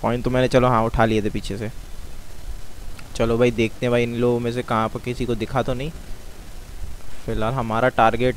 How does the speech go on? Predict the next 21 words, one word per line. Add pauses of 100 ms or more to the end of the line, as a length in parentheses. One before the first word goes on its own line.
तो
वो
red,
red
वो
जा
रहा
है
ना
बंदा (100)
वहाँ
पे,
but
ये
लोग
यार
मुझे (100)
पहचान
लेंगे
यार
ये।